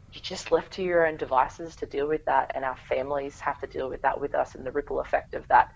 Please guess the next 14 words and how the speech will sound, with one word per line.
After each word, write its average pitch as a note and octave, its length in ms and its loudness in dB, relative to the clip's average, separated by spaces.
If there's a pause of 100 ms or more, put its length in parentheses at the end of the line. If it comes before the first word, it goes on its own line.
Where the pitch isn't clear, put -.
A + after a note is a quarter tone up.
(320)
is - 260 -10 (180)
huge. C#3 600 -4 (880)
But B2+ 260 8 (600)
it's D#3+ 140 -6
post-cancer D#3 840 0
life, C3 580 2 (460)
and C3+ 560 0 (420)
it's - 480 -8 (800)
really, D3 600 4 (200)
really C3+ 340 -2
hard, B2 520 4 (720)
and C3 520 2 (120)
I C3+ 580 8 (360)
am C3+ 420 -4